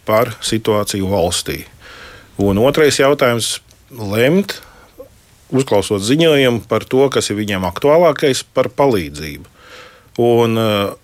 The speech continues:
viena no lietām, kas tajā sarunā iezīmējās, ko mēs jau tagad vairāk dienu laikā vērojam, ir, eh, tā pašaizliedzība, kas ir, eh, pašiem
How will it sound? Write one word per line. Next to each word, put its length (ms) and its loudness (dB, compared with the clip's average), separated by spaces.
viena 400 2
no 140 0
lietām, 360 0
kas 160 -8
tajā 160 -4
sarunā 480 0
iezīmējās, 640 -2
ko 140 -4
mēs 200 -6
jau 100 -4
tagad 280 -2
vairāk 420 2
dienu 400 -2
laikā 540 0
vērojam, 640 2
ir, 240 0
eh, 320 -2
tā 140 2
pašaizliedzība, 880 0
kas 220 0
ir, 140 0
eh, 180 -2
pašiem 400 0